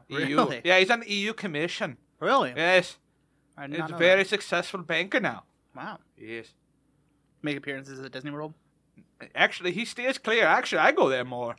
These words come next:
Speaker 2: Really?
Speaker 1: Yeah, they bring me and say, "Hey, you know, do your routine. Do, uh,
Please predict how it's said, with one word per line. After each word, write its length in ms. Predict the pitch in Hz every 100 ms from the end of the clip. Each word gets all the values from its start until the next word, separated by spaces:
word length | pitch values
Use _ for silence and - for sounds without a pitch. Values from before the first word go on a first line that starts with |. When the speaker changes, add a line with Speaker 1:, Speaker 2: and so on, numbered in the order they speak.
| _
Speaker 2:
Really? 320 | 147 226 233 131
Speaker 1:
Yeah, 240 | 156 185
they 140 | 175 202
bring 280 | 196 202 196
me 120 | 196
and 100 | 190
say, 240 | 202 185
"Hey, 300 | 190 262 320 - _ _
you 120 | 196
know, 160 | 185 202
do 240 | 196 175
your 260 | 254 254 254
routine. 540 | 254 254 302 311 233
Do, 260 | 175 214 226
uh, 320 | 226 226 220